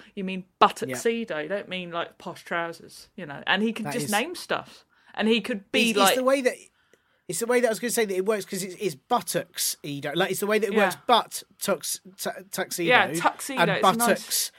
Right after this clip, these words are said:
Speaker 2: buttocks, Edo. Like, you've got almost double butt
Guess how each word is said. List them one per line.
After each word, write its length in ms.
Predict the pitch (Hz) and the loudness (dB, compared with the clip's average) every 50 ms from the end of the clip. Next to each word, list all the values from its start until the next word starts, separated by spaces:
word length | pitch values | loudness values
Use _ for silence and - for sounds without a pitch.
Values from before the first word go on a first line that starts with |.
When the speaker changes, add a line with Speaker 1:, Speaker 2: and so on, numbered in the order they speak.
| - _ _ _ | -20 _ _ _
Speaker 2:
buttocks, 480 | - 196 185 - - 196 175 - - - | 0 0 2 2 0 -2 -2 -2 -2 -4
Edo. 260 | 202 202 180 185 180 | -2 -2 0 0 2
Like, 320 | 175 185 175 185 190 170 175 | 2 2 0 0 -4 -4 -4
you've 140 | 185 175 | -4 0
got 140 | 170 233 208 | 0 0 2
almost 360 | 220 220 214 208 196 180 - | 2 2 2 2 0 0 2
double 400 | - 226 220 208 214 208 196 190 | 2 2 2 2 2 0 0 0
butt 380 | 185 170 - 208 196 - - | 0 0 0 2 2 0 -2